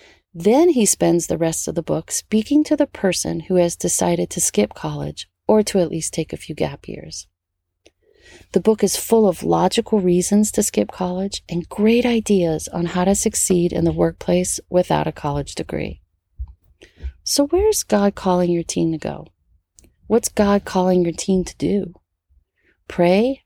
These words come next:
pray, and pray some more. Then with your teen, begin exploring other options for your teen who may want to skip college. If your teen is ready, willing, and able to step onto the campus for academic rigor of a four-year university,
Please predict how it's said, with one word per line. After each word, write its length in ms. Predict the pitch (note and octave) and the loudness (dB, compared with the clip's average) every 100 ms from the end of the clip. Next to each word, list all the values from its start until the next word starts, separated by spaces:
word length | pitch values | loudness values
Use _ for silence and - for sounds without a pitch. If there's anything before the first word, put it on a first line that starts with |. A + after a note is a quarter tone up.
| - | -18
pray, 540 | - F#3+ F#3+ G3 A3 - | -2 0 2 0 -4 -4
and 240 | D#3 D3 | -4 -6
pray 340 | - - F#3 | -8 0 2
some 220 | G#3 - G#3 | 2 2 2
more. 400 | F3 C#3+ - _ _ _ _ _ _ _ - _ - | 0 -4 -12 _ _ _ _ _ _ _ -20 _ 0
Then 200 | F#3 G#3 | 2 4
with 200 | A#3+ - | 2 0
your 100 | F4+ | -4
teen, 480 | - F3+ E3 F3+ G#3 _ _ _ _ | 2 2 2 0 -8 _ _ _ _
begin 260 | G#3+ C#4 F#4 | 2 2 2
exploring 580 | - - C4 B3+ A#3+ - | -2 -2 0 0 -2 -2
other 220 | B3 B3 | 0 0
options 560 | A#3 A#3+ - A#3 A3 | -2 -6 -2 0 -2
for 160 | - G#3+ | -2 -2
your 160 | G3 F#3+ | -2 -4
teen 520 | - A#3+ F#3+ F3+ F#3+ _ _ _ | -4 0 2 0 -4 _ _ _
who 180 | - B3 | 0 2
may 460 | A#3 A#3+ B3+ C4 C4 | 4 2 2 2 2
want 360 | G#3+ G#3 G3 | 0 -2 -4
to 120 | - | -6
skip 340 | - - E3 - | -6 -6 -8 -10
college. 600 | - D3 - - - - _ _ _ _ _ _ _ _ _ _ - - | -12 -12 -14 -18 -20 -20 _ _ _ _ _ _ _ _ _ _ -10 0
If 160 | G#3 | 2
your 80 | A3 | 2
teen 300 | G#3 A3 A3 | 2 4 4
is 180 | G3 F3 | 2 0
ready, 420 | D#3 D#3+ B3+ F4 - | -2 0 -2 -4 -4
willing, 400 | E3+ F3+ A#3+ A3 | 2 2 4 0
and 100 | D#3+ | 2
able 320 | E3+ F3 A3+ A3 | 2 2 0 0
to 140 | F3+ | -2
step 280 | - A3+ A#3 | 2 0 0
onto 220 | A#3 A3 | -4 -4
the 80 | F3+ | -6
campus 480 | - G#3+ A3+ B3 - | -2 -2 0 -4 -4
for 140 | - | -4
academic 500 | F#3 G3 G#3 G3 F3 E3+ | -4 -2 0 0 -2 -2
rigor 420 | E3+ G3 A3 G#3 | 0 2 2 2
of 100 | E3 | 0
a 80 | E3 | -6
four-year 400 | - G#3 G#3+ G3 | 0 4 4 2
university, 720 | G#3 F#3+ F#3 G3 - A3 A#3 | 0 0 0 -2 0 -2 -2